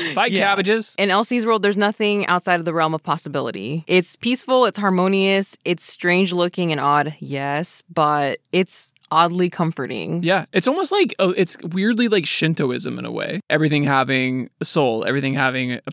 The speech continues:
Speaker 2: Every object
Speaker 1: Every,
Speaker 2: has
Speaker 1: yeah.
Speaker 2: a purpose, and we are thankful
Speaker 1: Valuing
Speaker 2: for its
Speaker 1: it,
Speaker 2: presence.
Speaker 1: even if you're eating it, even if you're eating the egg tofu chickens.
Speaker 2: You have respect for the pencil sharpener
Speaker 1: Right.
Speaker 2: that sharpens your pencil.
Speaker 1: Yeah.
Speaker 2: I don't know why I thought of that.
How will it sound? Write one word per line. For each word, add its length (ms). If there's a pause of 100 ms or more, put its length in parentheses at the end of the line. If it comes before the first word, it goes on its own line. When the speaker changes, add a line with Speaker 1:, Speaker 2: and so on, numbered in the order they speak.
Speaker 2:
Every 240
object 500
Speaker 1:
Every, 40
Speaker 2:
has 80
Speaker 1:
yeah. 140
Speaker 2:
a 20
purpose, 360
and 140
we 80
are 100
thankful 440
Speaker 1:
Valuing 560
Speaker 2:
for 60
its 60
Speaker 1:
it, 40
Speaker 2:
presence. 180
Speaker 1:
even 200
if 80
you're 140
eating 380
it, 180
even 220
if 80
you're 80
eating 320
the 100
egg 380
tofu 320
chickens. 560
Speaker 2:
You 120
have 260
respect 400
for 180
the 80
pencil 320
sharpener 560
Speaker 1:
Right. 200
Speaker 2:
that 180
sharpens 420
your 100
pencil. 600
Speaker 1:
Yeah. 280
Speaker 2:
I 60
don't 140
know 80
why 160
I 80
thought 180
of 120
that. 280